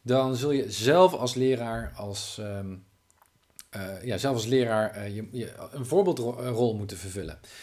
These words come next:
En in onze trajecten, onze bijscholingstrajecten, is dat ook het eerste wat we doen.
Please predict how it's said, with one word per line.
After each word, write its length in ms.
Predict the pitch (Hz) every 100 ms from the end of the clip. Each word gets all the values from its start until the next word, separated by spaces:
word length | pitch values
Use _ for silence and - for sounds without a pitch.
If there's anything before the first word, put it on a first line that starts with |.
| - -
En 180 | 107
in 140 | 110 113
onze 160 | 120
trajecten, 540 | 120 101 113 127 117 104
onze 200 | 98 98
bijscholingstrajecten, 920 | 120 120 120 113 104 104 101 101 95
is 100 | 101
dat 180 | 107 101
ook 60 |
het 100 | 104
eerste 260 | - 107 107
wat 140 | 98
we 60 | 98
doen. 200 | 98